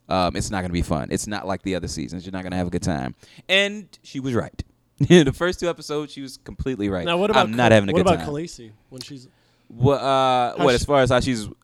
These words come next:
Speaker 1: that's the second episode, isn't
Speaker 2: No,
Speaker 1: it?
Speaker 2: no, no, that's the first one. How she, how she, like, let the whole time know that she didn't beat Dothraki,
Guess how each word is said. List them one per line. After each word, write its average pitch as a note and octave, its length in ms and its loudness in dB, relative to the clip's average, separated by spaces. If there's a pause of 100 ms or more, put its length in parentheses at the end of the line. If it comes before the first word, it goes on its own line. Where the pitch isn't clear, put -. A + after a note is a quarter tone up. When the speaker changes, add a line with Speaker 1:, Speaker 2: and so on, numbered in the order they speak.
(120)
Speaker 1:
that's D#3 400 2
the F#3+ 100 2
second G#3+ 280 4
episode, G#2 300 4
isn't C#3+ 140 2
Speaker 2:
No, D4 100 0
Speaker 1:
it? - 40 -6
Speaker 2:
no, F#4 60 -10
no, F4+ 80 -10
that's A3 200 -6
the E4+ 80 -14
first A#3+ 280 -10
one. F#3 280 -12
How F#3+ 100 -8
she, F#3 240 -12
how E3+ 240 -6
she, F#3 200 -12
like, E3 240 -8
let D3+ 240 -10
the D3+ 100 -10
whole C#3+ 200 -14
time D3 280 -14
know C#3+ 140 -12
that C3+ 160 -16
she C#3 140 -18
didn't C3+ 180 -14
beat C3+ 240 -16
Dothraki, B2+ 600 -20